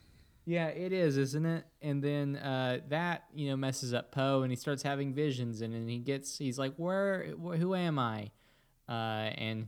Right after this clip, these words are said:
you know, has an existential crisis. Come to find out, he learns the story of his heritage. He finds out he's been adopted. Uh, "Oh no,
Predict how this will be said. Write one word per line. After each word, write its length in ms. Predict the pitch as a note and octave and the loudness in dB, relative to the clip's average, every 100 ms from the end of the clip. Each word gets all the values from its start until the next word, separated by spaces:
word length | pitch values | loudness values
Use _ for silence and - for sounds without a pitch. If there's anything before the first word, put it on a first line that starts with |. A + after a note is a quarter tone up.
| - | -6
you 100 | A2+ | -6
know, 80 | A2 | -2
has 200 | A#2+ A#2 | 0 0
an 60 | |
existential 580 | A#2 - A#2 G#2 A2+ A2+ | -2 -2 -8 -6 -6 -6
crisis. 680 | - C#3 C#3 C#3+ C#3+ - - - - _ _ _ | 0 2 2 0 -2 -4 -8 -16 -20 _ _ _
Come 200 | C3 C3 | -2 -2
to 40 | A#2+ | 0
find 280 | C3 B2 A#2+ | 0 2 4
out, 280 | A#2+ A#2 | 4 2
he 120 | B2 A#2+ | 0 0
learns 480 | C3+ D3 D3 C#3 | 2 4 2 0
the 120 | C#3 B2+ | 0 -2
story 500 | - D3+ D3 D3 C#3 | 2 4 4 6 4
of 160 | B2+ | 4
his 160 | B2 A2+ | 0 2
heritage. 760 | C3 C3 C3 B2+ B2 A#2+ - - | 2 2 2 2 2 -2 -8 -12
He 40 | |
finds 300 | - B2 B2 | -4 0 0
out 120 | A#2+ A2+ | 0 0
he's 160 | G#2+ | -2
been 100 | A2 | -2
adopted. 720 | A2 A#2 A#2+ A#2 - A#2+ A#2 - - - _ | 0 6 6 6 2 0 0 -4 -18 -20 _
Uh, 300 | - A#2 A2+ - | 0 2 2 2
"Oh 140 | B2+ | 2
no, 520 | C3 C3+ C3+ C3 B2 | 4 4 4 2 0